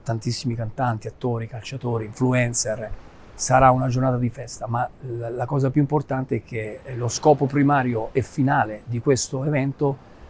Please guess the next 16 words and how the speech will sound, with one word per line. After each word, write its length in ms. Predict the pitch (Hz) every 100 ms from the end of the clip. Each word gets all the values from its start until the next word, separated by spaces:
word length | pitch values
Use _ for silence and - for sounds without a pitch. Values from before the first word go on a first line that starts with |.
| -
sarà 420 | - - 139 131 131
praticamente 880 | 131 123 123 120 123 - 120 113 - - -
raccogliere 640 | - 131 123 156 135 123 117
più 160 | 147
fondi 360 | 123 151 139 131
possibili 720 | 143 139 - 143 131 135 139 - - - -
e 240 | 147 139
donarli 640 | 123 151 151 135 127 131 135
a 60 |
una 120 | 120 127
struttura 480 | - 135 - 131
che 140 | 131 120
si 180 | - 127
occupa 600 | 123 - 127 123 120 120 - -
di 200 | 120 127
autismo 760 | 123 120 135 120 117 110 107